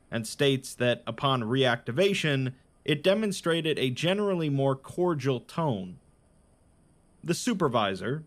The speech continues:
Vallis, reports that the upgrade transpired while he was off-site, and that had he noticed sooner, he would have decommissioned the upgrade in favor of maintaining the original.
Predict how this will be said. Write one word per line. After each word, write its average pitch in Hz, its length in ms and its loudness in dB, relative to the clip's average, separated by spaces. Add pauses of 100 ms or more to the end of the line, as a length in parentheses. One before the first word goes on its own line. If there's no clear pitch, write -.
Vallis, 120 760 0
reports 165 560 0
that 139 320 0
the 139 300 2
upgrade 160 560 0
transpired 151 640 0
while 139 120 0
he 156 100 -2
was 143 160 -2
off-site, 135 800 0 (380)
and 113 140 -2
that 120 80 2
had 143 180 2
he 135 160 0
noticed 127 440 2
sooner, 170 420 2
he 151 180 -4
would 165 100 -2
have 143 140 -2
decommissioned 165 720 -2
the 107 120 0
upgrade 107 560 -2 (340)
in 147 140 -2
favor 135 380 2
of 117 100 0
maintaining 110 640 -4
the 104 100 -4
original. 113 480 -2